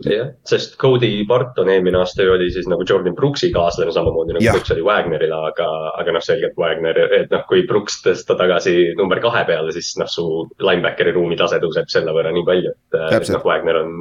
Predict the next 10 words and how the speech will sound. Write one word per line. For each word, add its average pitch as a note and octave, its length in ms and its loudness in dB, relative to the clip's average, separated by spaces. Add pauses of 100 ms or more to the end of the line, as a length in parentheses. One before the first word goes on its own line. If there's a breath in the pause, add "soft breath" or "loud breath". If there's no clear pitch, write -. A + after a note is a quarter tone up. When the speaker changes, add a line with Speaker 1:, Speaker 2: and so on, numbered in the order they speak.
Speaker 1:
tark F#2 260 -4
lüke. E2+ 160 -4 (480)
Speaker 2:
Ja, G2 160 2
ja, G#2 220 4
on, G#2+ 220 4
on, G2+ 200 2
on, G2 180 2
on, G2+ 240 2
on. G2+ 160 0 (960)
Jep. - 300 -4